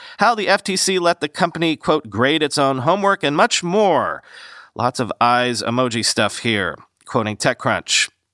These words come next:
A redacted version of Mudge's whistleblower complaint released last month said that Twitter received specific information from the U S government that, quote, "one or more particular company employees were working on behalf of another particular foreign intelligence agency," end quote.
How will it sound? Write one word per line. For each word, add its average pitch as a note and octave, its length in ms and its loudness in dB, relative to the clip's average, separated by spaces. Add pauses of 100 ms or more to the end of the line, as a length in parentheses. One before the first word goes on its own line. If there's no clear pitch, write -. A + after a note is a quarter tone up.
(220)
A D#3+ 140 2
redacted F3+ 500 0
version F3+ 360 0
of D3 100 2
Mudge's D3+ 380 0
whistleblower C#3+ 500 2
complaint B2+ 420 -2 (360)
released D3+ 260 0
last E3+ 220 4
month D3+ 180 0
said E3+ 220 2
that C#3 160 0
Twitter G#3 240 0
received F#3 340 0
specific G#3 480 -2
information E3 540 0
from C#3+ 140 -2
the C#3+ 80 2
U D3+ 60 4
S D#3+ 120 0
government C#3 400 0 (400)
that, C#3+ 420 2
quote, D3+ 240 2
"one E3+ 340 2
or F3 220 2
more F#3+ 320 2
particular F#3+ 800 -2
company F3+ 540 -2
employees E3 560 0 (300)
were C#3 100 0
working C#3+ 280 0
on C3 140 4
behalf C3+ 300 2
of C3 100 0
another C#3+ 320 4
particular D3 640 -2
foreign B2+ 380 0 (100)
intelligence G#2+ 580 -2
agency," E3 480 -2
end G#2 200 -2
quote. G2 400 -4